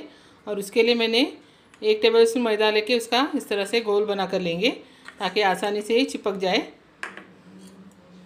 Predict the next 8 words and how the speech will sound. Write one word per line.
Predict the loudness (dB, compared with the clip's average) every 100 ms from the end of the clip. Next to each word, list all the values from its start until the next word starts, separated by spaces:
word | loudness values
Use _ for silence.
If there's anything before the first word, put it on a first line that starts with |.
| -20 -16 -16 -16 -20 -20 -20 -20 -20 -20 _ _ _ _ _ -12
अब | -8 -8
इसको | -2 -2
इस | 0
तरह | 2 0
फोल्ड | 0 0
करेंगे | 0 -2 2 0 0 -12 -20 -20 _ _ -20 -20 _ _ _ -20 _ _ _ _ -8
और |
इधर | -4 0 0